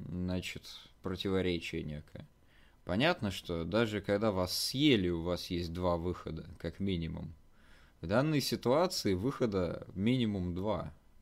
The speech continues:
Можно, конечно, избавиться от гомосексуализма в пользу христианства. Можно избавиться от христианства в пользу гомосексуализма. Вот, то есть я, например, являюсь, э, сторонником, э, терапевтического сатанизма.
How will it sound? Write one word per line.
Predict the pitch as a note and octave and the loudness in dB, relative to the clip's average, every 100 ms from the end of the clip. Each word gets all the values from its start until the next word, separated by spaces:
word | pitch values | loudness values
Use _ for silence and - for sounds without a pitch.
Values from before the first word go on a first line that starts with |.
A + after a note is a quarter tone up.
| - - - - - - | -20 -20 -20 -20 -12 0
Можно, | A2+ C3 G#2 | 4 4 2
конечно, | G#2 G#2+ G#2 - G#2 | 2 4 2 0 -2
избавиться | G2 A#2 G2+ F#2+ G2 | 2 4 4 2 0
от | F2 | 0
гомосексуализма | G2 G2 A#2 G#2+ - C#3+ F#3 A#2 F2+ | 0 0 0 0 4 6 6 6 4
в | - | -2
пользу | - F2+ E2 | 0 0 0
христианства. | E2 F2 F2 - F2+ E2 D#2+ - - D#2+ D#2+ | -4 -4 -4 -4 -2 -2 -4 -10 -14 -12 -8
Можно | G2+ D#3 C#3 | -6 -6 -4
избавиться | A#2 A2+ D3 B2 - | -4 0 2 2 0
от | F#2+ | -2
христианства | - A#2 A#2 - G#3 C3 F#2+ F2 | -2 -2 -2 0 2 2 0 -6
в | - | -6
пользу | F#2+ E2+ E2 | -2 -2 -2
гомосексуализма. | E2 E2 E2 - - F2+ F2 E2 E2 - - - - - - - - | -4 -4 -6 -8 -4 -2 -2 -2 -4 -10 -16 -20 -20 -20 -20 -20 -8
Вот, | F2 E2 - | -6 -4 -4
то | |
есть | D#2+ - | -4 4
я, | A2+ | 4
например, | G#2 G2 G#2+ G#2 F#2 | 4 2 2 2 2
являюсь, | F2+ F#2 G#2 F#2 E2+ E2 - | 2 2 2 2 2 0 -2
э, | D#2+ D#2 D#2 E2 - | -4 -4 -6 -8 -8
сторонником, | - F2+ G2 A2+ F#2+ F2 - D#2+ D#2+ - - - E2+ | 0 4 6 4 4 0 -2 -6 -6 -12 -20 -12 -4
э, | E2+ D#2+ | -4 -2
терапевтического | F#2 F#2 G2 - G#2+ - F#2+ - E2+ | -2 0 -2 -2 -4 -4 -6 -6 -6
сатанизма. | - - F#2 A#2 G2 D#2 - | -6 -2 0 2 2 -2 -8